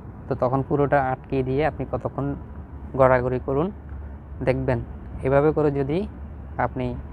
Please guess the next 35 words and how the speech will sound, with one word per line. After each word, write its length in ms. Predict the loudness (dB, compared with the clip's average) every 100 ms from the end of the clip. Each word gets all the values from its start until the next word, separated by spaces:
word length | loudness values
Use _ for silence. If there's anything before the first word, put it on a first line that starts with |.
| -12 -12 -12 -12 -14 -14 -14 -12 -6
দশ 220 | 6 6 6 0
মিনিট 280 | 2 2
যদি 180 | 0 0 2
পার 200 | 2 4
করতে 220 | 0 0 4
পারেন, 300 | 4 4 0 -10 -12 -4
তাহলে 400 | -2 2 2 0 -6 -16 -16 -4
সেই 220 | 4 4 6
মেয়ে 240 | 2 0 -4 -14 -14 -14 -14 -14 -16 -16 -16 -16 -2
আপনার 380 | -2 2 4 4 4 -6 -16 -16 -14 -14 -2
জন্য 380 | 0 2 2 0 -6 -14 -14 -8
সারা 300 | 2 6 6
জীবন 440 | 4 0 2 0 -2 -10 -16 -16 -16 -16 -18 -16 -2
পাগলের 360 | 4 6 6 2
মতো 220 | 0 -2
আপনাকে 300 | -4 -4 -4
ভালোবাসবে। 520 | -2 -2 -2 -2 -6 -12 -14 -16 -14 -6 -2
যদি 200 | 0 2
দশ 340 | 4 4 4
মিনিট, 260 | -2 -2 -4 -6
কোনো 140 | -2
রকম 280 | -2 -2 -4
করে 160 | -2 0
দশ 200 | 0 -2 -2
মিনিট 140 | -4 0
যদি 160 | 0
আপনি 180 | 0 -2 -2
পার 120 | 0 0
করতে 240 | -4 -2
পারেন, 240 | 0 0 2
এই 200 | 2 2
অভ-, 400 | 0 -6 -6 0
জিনিসটা 300 | 0 0 0
যদি 200 | 2 2
আপনি 260 | 2 0